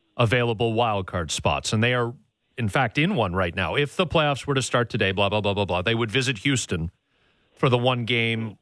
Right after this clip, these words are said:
wild card play-in. But the Yankees are right there. The Rays are right there. Cleveland is in the vicinity. Here's the team that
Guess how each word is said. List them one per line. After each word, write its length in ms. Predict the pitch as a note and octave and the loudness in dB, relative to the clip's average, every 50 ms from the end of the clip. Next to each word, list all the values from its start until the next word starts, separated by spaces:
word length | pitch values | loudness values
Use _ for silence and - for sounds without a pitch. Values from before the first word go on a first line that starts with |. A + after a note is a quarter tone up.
| _ - | _ -2
wild 340 | A#2+ A#2+ B2 A#2 A2+ A2 - | 2 2 4 4 2 0 0
card 280 | - A#2 G#2+ F#2+ - | 2 2 2 2 0
play-in. 320 | - - A2+ F#2 D#2 D2+ D#2 | 0 0 2 2 0 -2 -2
But 140 | A2+ G#2+ | -2 0
the 80 | - C#3 | 0 0
Yankees 440 | B2 C3+ C3+ C3 A#2 - C3 A2 B2+ | 0 0 0 0 -2 -2 -2 0 0
are 60 | B2 | 0
right 220 | A#2+ A#2+ A#2+ G#2+ | 0 0 -2 -2
there. 200 | - B2+ A#2+ A#2 | -2 0 0 0
The 140 | G#2 A#2 A2 | 0 0 -2
Rays 400 | G2+ G2+ A#2+ A#2+ A#2+ A#2+ A2+ G2+ | 0 2 0 2 2 0 0 0
are 100 | A2+ A2+ | -2 -2
right 260 | G#2+ A2+ A2 G#2+ G#2 - | 0 0 0 -2 -2 -2
there. 220 | A2+ A2 G#2 G#2 | 0 0 0 0
Cleveland 800 | - - - - - C3 B2 A#2+ A#2 G#2 A#2+ A#2+ A2+ A2+ A2 A2+ | -2 -6 -16 -4 0 2 2 2 2 2 0 0 0 0 0 0
is 560 | G#2+ G#2+ G#2+ G#2+ G2+ F#2 F2 - - - - _ | 0 0 0 -2 -2 -4 -6 -8 -10 -14 -16 _
in 400 | _ - - - - C3 B2 A#2 | _ -20 -20 -6 -2 0 2 2
the 80 | A#2 A2 | 2 2
vicinity. 800 | F#2+ A2 G#2 - - - A2+ G#2 G2+ G2 G2+ G2+ G2 G2+ F#2+ - _ _ _ _ _ _ _ _ _ _ _ _ _ _ _ _ _ _ - | 0 0 -2 -2 -2 -2 0 0 0 0 0 0 0 -2 -4 -6 _ _ _ _ _ _ _ _ _ _ _ _ _ _ _ _ _ _ -20
Here's 500 | - - - - F3+ G3+ B3 C4+ B3 - | -20 -14 -4 -2 0 2 2 0 -2 -4
the 120 | - - F3+ | -4 -4 -4
team 460 | - - - F#3 F3 E3+ D#3+ D3+ C#3 | -2 -2 0 2 2 2 0 0 -2
that 160 | B2+ A#2+ - | -2 -4 -4